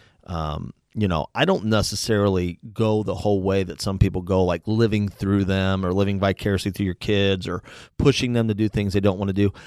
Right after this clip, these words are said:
I don't know that it's that drastic all the time. Of course, that's out there. But when it comes to your kid trying out,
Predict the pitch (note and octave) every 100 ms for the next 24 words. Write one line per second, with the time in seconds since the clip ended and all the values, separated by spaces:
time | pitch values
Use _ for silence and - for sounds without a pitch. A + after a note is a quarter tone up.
0 | - - C#4 D3 C3 A#2 A2 - G#2 F#2+
1 | G2+ G2+ F2+ E2+ E2 E2 E2 - F2 F2
2 | C3+ - D3+ C3 - F#2+ - F2 D#2 -
3 | - - - - - _ - A#2 D#3+ A3+
4 | - D3 C#3+ - G#2+ G2 A#2 A#2 - A2
5 | G2 A2 G2+ F#2 F#2 F2+ F2